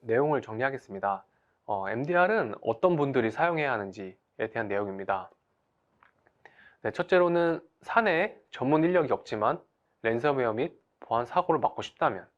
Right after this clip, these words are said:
두 번째로는 보안 사고 발생 시에 정확한 원인과 대응책을 알고 싶다면, 세 번째로는 여러 보안 에이전트의 설치가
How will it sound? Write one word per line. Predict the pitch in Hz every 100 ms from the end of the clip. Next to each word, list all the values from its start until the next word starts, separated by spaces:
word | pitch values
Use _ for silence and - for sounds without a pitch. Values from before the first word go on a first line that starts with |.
| _ _ _ _ -
두 |
번째로는 | - 110 113 104 113 143 147 _ - _ _ -
보안 | - 117 120
사고 | 139 131
발생 | 110 101 113
시에 | 104 107 147 - _ _ _ -
정확한 | - 147 147 110
원인과 | 113 117 117 135 - - _
대응책을 | - 135 151 151 117
알고 | 101 110
싶다면, | - 110 90 - _ _ _ _ _ _ -
세 | 127
번째로는 | 131 131 117 113 117 113 - _ _ _ _
여러 | 123 139 151
보안 | - 127 117
에이전트의 | 107 113 113 113
설치가 | 110 147 - 110 127 190